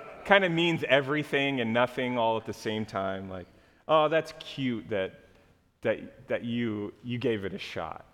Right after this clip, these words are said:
you know, you, you, you tried." But I, I believe that, that Peter really does something remarkable in this story that, that we need to pay attention to. And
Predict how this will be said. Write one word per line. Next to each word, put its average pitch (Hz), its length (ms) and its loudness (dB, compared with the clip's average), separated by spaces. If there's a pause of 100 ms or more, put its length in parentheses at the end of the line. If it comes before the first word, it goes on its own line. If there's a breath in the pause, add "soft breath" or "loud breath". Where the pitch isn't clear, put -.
(260)
you 104 80 -12
know, 101 140 -8
you, 110 260 -8
you, 113 400 -10
you 120 160 -2
tried." 95 540 0 (1160)
But 143 200 2
I, 147 200 2
I 165 140 2
believe 170 460 0
that, 139 380 -2 (320 loud breath)
that 143 180 2
Peter 175 300 2
really 156 300 0
does 147 340 2
something 139 640 -2 (180)
remarkable 127 1040 2
in 120 160 -4
this 113 160 -6
story 123 500 0
that, 104 380 0
that 110 200 2
we 127 140 -4
need 147 200 -2
to 123 60 -4
pay 120 200 -6
attention 117 440 -8
to. 98 340 -2
And 98 200 -4